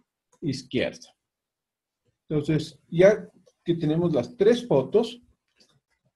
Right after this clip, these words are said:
eh, vamos a GeoGebra. Nosotros en el, al inicio de este curso habíamos ya trabajado con imágenes, con fotos. Si no se acuerdan, nos vamos a deslizador,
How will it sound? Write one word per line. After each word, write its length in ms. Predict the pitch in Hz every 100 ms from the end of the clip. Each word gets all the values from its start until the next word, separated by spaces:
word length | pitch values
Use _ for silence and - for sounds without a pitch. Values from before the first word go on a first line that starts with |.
| _ - -
eh, 380 | 160 143 131 131
vamos 320 | 131 156 170 170
a 80 |
GeoGebra. 680 | 180 277 - 175 165 226 - - _ _ _ _ _ _ _ _ _ _
Nosotros 600 | - 135 151 165 165 165
en 140 | 156 135
el, 280 | 117 87 -
al 160 | 135 127
inicio 260 | 143 143
de 60 | 151
este 180 | 160 165
curso 220 | 170 165
habíamos 280 | 139 139 127
ya 160 | 135
trabajado 480 | 135 143 - 143 135
con 320 | 139 156 160 - _ _ _
imágenes, 600 | 147 156 165 160 165 165
con 220 | 165 202 202
fotos. 560 | 180 160 196 - - _ _ _ _ _ _ _ _
Si 140 | _ 139
no 120 | 135
se 140 | 135
acuerdan, 460 | 160 165 170 175 170
nos 120 | 131
vamos 460 | 120 135 143 135 - _ _ _ _ _
a 80 | 131
deslizador, 920 | 127 135 143 160 156 196 190 208 214